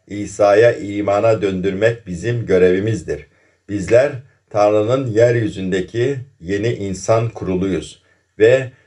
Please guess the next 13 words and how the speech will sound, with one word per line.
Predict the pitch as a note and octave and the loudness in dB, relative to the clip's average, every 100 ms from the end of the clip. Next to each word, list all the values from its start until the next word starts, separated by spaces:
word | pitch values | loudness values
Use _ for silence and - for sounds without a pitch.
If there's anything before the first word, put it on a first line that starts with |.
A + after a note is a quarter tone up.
| _ | _
yüceltildiğimizde | F#2 F2 G#2+ G#2 G#2 G#2 F#2 G2+ G2 F#2 F#2 D#2+ A2+ C3+ C3+ - _ _ | -12 2 4 4 -2 -8 -6 -6 -6 -6 -8 0 2 4 0 -10 _ _
yeni | F2 A2+ C3+ | -6 0 4
Aden'de | A2+ F#2 F#2+ F2 F2+ B2+ C3 | 4 2 0 0 2 2 2
Tanrı'nın | - F#2+ F2+ F#2 A#2 C3+ A#2+ _ _ | -2 -2 -2 0 0 -2 -10 _ _
tanrısal | G2+ G2+ G#2 - A#2+ B2+ | -4 -2 -2 2 2 2
ailesine | - F#2+ F#2 F#2+ - F2+ A2 B2+ A#2+ _ | 2 4 4 0 -4 0 0 0 -6 _
katılacağız. | F#2+ F2 F2+ F2+ G2 F2 D2+ - _ _ _ | -12 -8 -2 0 2 2 2 -6 _ _ _
Kutsal | - - - D3+ G#3 | -16 -8 2 2 2
Kitap | - A2+ C3+ - _ _ _ | 0 2 2 -2 _ _ _
bu | C#3+ D3+ | -6 -4
düşünceleri | B2 A#2 F#2+ G2+ G2+ A2 A#2+ | -6 -6 0 0 2 -2 -2
birçok | D3+ - - - | -2 0 0 0
yerde | G2+ F#2 F2 A2 C3+ B2 | 4 4 6 4 4 -2